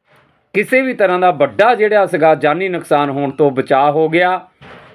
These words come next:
ਔਰ ਇਹ ਸਾਬਕਾ ਵਿਧਾਇਕ ਅੰਗਦ ਸੈਣੀ ਦੇ ਸੰਬੰਧ ਦੇ ਵਿੱਚ, ਇਸ ਐਕਸੀਡੈਂਟ ਦੇ ਸੰਬੰਧ ਵਿੱਚ ਜੋ ਸਾਨੂੰ ਹੋਰ ਕੋਈ ਖਬਰ ਜਾਂ ਸੂਚਨਾ ਜਿਸ ਤਰ੍ਹਾਂ ਹੀ ਮਿਲਦੀ ਹੈ ਉਹ ਅਸੀਂ ਆਪਣੇ ਜਿਹੜੇ ਆ ਨਵਾਂ ਸ਼ਹਿਰ ਦਵਾਬਾ YouTube ਚੈਨਲ ਦੇ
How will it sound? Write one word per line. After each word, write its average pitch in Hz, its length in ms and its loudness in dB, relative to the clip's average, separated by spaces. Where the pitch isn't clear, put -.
ਔਰ 185 300 4
ਇਹ 190 380 2
ਸਾਬਕਾ 160 460 0
ਵਿਧਾਇਕ 160 440 0
ਅੰਗਦ 190 320 0
ਸੈਣੀ 165 380 -2
ਦੇ 160 240 2
ਸੰਬੰਧ 175 360 -2
ਦੇ 208 120 2
ਵਿੱਚ, 165 460 -2
ਇਸ 185 260 0
ਐਕਸੀਡੈਂਟ 180 600 -2
ਦੇ 170 100 0
ਸੰਬੰਧ 170 320 0
ਵਿੱਚ 170 120 0
ਜੋ 160 440 0
ਸਾਨੂੰ 156 280 0
ਹੋਰ 170 220 2
ਕੋਈ 185 240 2
ਖਬਰ 156 300 0
ਜਾਂ 156 180 0
ਸੂਚਨਾ 156 480 -2
ਜਿਸ 151 200 -6
ਤਰ੍ਹਾਂ 175 320 0
ਹੀ 151 260 -2
ਮਿਲਦੀ 175 480 0
ਹੈ 151 340 -2
ਉਹ 196 200 4
ਅਸੀਂ 170 420 -2
ਆਪਣੇ 156 440 -2
ਜਿਹੜੇ 160 280 2
ਆ 143 260 2
ਨਵਾਂ 147 380 0
ਸ਼ਹਿਰ 170 220 -2
ਦਵਾਬਾ 143 400 2
YouTube 135 400 -6
ਚੈਨਲ 131 380 0
ਦੇ 123 240 -2